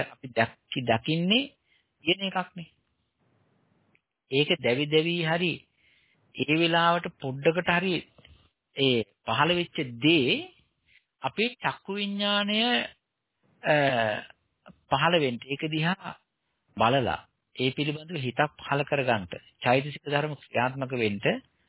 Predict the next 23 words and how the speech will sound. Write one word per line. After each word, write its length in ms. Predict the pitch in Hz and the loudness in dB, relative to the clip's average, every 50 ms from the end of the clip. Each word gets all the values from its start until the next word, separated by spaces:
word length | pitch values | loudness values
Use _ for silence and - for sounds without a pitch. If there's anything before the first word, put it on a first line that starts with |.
| _ _ | _ _
අපිට 200 | - 139 151 151 | -12 -10 -4 -2
උදව් 240 | 143 131 127 131 139 | -2 4 4 4 6
වෙනවා. 280 | 143 143 151 156 156 _ _ _ _ _ _ _ _ _ _ _ _ _ _ _ _ _ _ _ _ _ _ _ _ _ _ _ _ _ - | 6 2 0 -2 -8 _ _ _ _ _ _ _ _ _ _ _ _ _ _ _ _ _ _ _ _ _ _ _ _ _ _ _ _ _ 0
දැන් 240 | 120 120 131 139 143 | 2 2 4 4 2
එතකොට 400 | 135 139 139 139 - _ - 127 123 117 107 - - _ _ _ _ _ _ _ _ _ _ _ _ _ _ _ _ _ _ _ _ _ - | 2 0 -2 -4 -8 _ 0 0 2 2 0 -2 -6 _ _ _ _ _ _ _ _ _ _ _ _ _ _ _ _ _ _ _ _ _ 0
ඒ 360 | 151 143 139 131 123 113 104 | 2 4 4 4 4 2 0
රූපායතනය 840 | 107 127 156 107 98 - 151 127 113 101 95 - - _ 98 98 98 | 0 0 0 0 0 2 2 4 4 2 0 -2 -6 _ -12 -12 -10
තමයි 460 | - - 107 113 123 143 190 233 240 208 - _ _ _ _ _ _ _ _ _ _ - 127 | -4 -2 -2 -2 -2 -2 -2 -2 -2 -4 -4 _ _ _ _ _ _ _ _ _ _ -6 -4
රූපායතනයක් 560 | 127 135 131 - 147 147 147 143 - 151 151 | -4 -2 2 4 4 4 4 4 2 0 0
හැටියට 440 | 147 - _ - - - 151 147 156 | 0 -2 _ -12 -4 -4 -4 -2 -2
උදව් 280 | 143 123 123 _ 139 139 | -4 -6 -6 _ -14 -12
වෙන්නේ. 280 | 143 143 143 143 _ _ _ _ _ _ _ _ _ _ _ _ _ _ _ _ _ _ _ _ _ - | -10 -10 -10 -10 _ _ _ _ _ _ _ _ _ _ _ _ _ _ _ _ _ _ _ _ _ -2
දැන් 180 | - 135 135 135 | 0 0 0 2
රූපායතනයක් 680 | 127 120 127 127 - - - 127 127 - 131 131 123 - | 0 -2 -2 -4 -6 -10 -20 -20 -12 -8 -4 -4 -4 -4
හැටියට 400 | - 123 - - - 190 170 - | -6 -8 -8 -8 -10 -10 -8 -8
උදව් 240 | 143 135 139 131 127 | -6 0 2 2 2
වෙනවා 260 | 127 123 139 139 131 | 2 2 2 2 4
දැන්, 200 | 123 123 117 110 110 _ - - - - - - - _ | 4 4 2 2 -2 _ -16 -20 -20 -20 -20 -20 -20 _
අ, 120 | - - 113 110 | 0 2 2 2
චක්කු 280 | 107 - - 127 - - | 2 2 0 -2 -2 -2
විඥානේ 420 | - _ 123 120 120 135 170 180 - | -18 _ -10 -4 -2 -2 -2 0 0
පහළ 220 | 135 127 131 120 | 2 2 2 2
වෙන්න 180 | 113 107 101 | 0 -2 -2